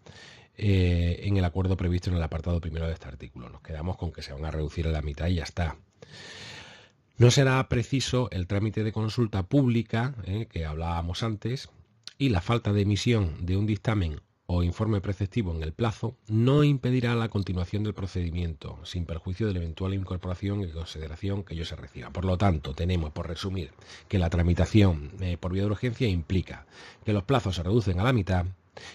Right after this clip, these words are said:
que no es preciso el trámite de consulta pública y que la falta de emisión de un dictamen o un informe preceptivo,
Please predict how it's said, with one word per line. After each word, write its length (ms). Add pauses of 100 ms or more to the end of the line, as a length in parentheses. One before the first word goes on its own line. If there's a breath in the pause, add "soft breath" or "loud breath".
que 160
no 140
es 80
preciso 580
el 100
trámite 360
de 100
consulta 540
pública 600 (200 loud breath)
y 140
que 120
la 120
falta 560
de 240
emisión 420
de 60
un 80
dictamen 400
o 60
un 200
informe 580
preceptivo, 760